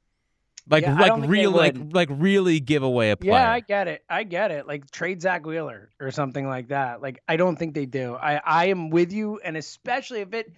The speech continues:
Speaker 2: continues on this path till the trade deadline, like, I would advocate for it 'cause this team's not winning anything. The way they're playing, the way they're put together, like, they're not.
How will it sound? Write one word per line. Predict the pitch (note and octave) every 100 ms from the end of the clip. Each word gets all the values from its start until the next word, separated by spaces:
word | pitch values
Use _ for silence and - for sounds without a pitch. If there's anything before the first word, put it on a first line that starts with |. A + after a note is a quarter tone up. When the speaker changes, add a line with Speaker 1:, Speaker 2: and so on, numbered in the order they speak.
| _ _ _
Speaker 2:
continues | A#3+ G#3+ E3+ A3+ A#3+ A#3 G#3+
on | G#3+
this | G3+ E3+
path | - G3+ G3 E3+ -
till | F#3 F3 - _ F3
the | D#3+
trade | F#3 A3 G3+
deadline, | E3 D3+ C#3 C#3
like, | C#3+ C3+ _ - _ _ _
I | F#3+
would | B3 F#3
advocate | G3+ F3+ C3+ C3+ B2+
for | C3 A2
it | A2+
'cause | - D#3
this | E3 A#3+
team's | B3+ A3
not | F#3
winning | D3+ C3
anything. | E3 E3 A#2+ G#2+ -
The | C#3+
way | D#3
they're | D3
playing, | - F3+ F#3 E3+
the | D3+
way | D3
they're | C3 B2 _ -
put | E3+
together, | D#3 D3+ E3+ F3 E3+ D#3+
like, | D3 C#3
they're | C#3
not. | C#3 F#3 C3 B2